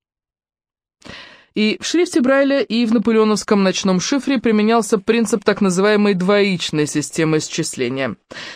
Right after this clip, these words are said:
Когда вы прикладываете пальцы к каждой ячейке решётки,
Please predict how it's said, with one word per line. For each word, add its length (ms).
Когда 240
вы 80
прикладываете 600
пальцы 460
к 160
каждой 440
ячейке 840
решётки, 720